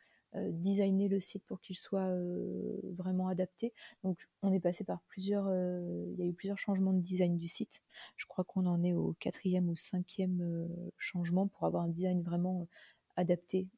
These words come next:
à ce qu'on cherche. Mais en fait, Shopify propose des designs déjà tout faits. Donc j'en ai testé plusieurs et là, sur le dernier, j'en ai pris un qui nous correspondait bien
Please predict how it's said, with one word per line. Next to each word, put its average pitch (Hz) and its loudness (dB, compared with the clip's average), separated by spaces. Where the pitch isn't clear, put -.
à 180 -4
ce - -10
qu'on 170 -8
cherche. 202 -6
Mais 202 4
en 170 0
fait, 202 0
Shopify 185 -4
propose 196 0
des 175 0
designs 185 2
déjà 185 2
tout - -8
faits. - -4
Donc 190 4
j'en 185 8
ai 185 6
testé 185 0
plusieurs 202 0
et 190 4
là, 208 2
sur 208 -2
le 190 2
dernier, 185 0
j'en 208 2
ai 190 0
pris 190 -2
un 196 0
qui - -6
nous 185 0
correspondait 180 -4
bien 202 0